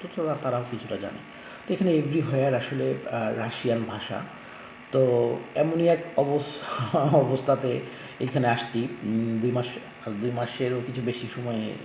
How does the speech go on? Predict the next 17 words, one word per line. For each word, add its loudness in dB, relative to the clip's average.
হয়ে -2
গেছে। -6
দুই 2
মাস 2
আগে 2
যখন 0
আমি 0
এখানে -4
আসি, -4
তখন -4
আমার, 0
আহ, -2
অভিজ্ঞতা -2
যদি -2
আমি -2
বলতে 0
যাই 0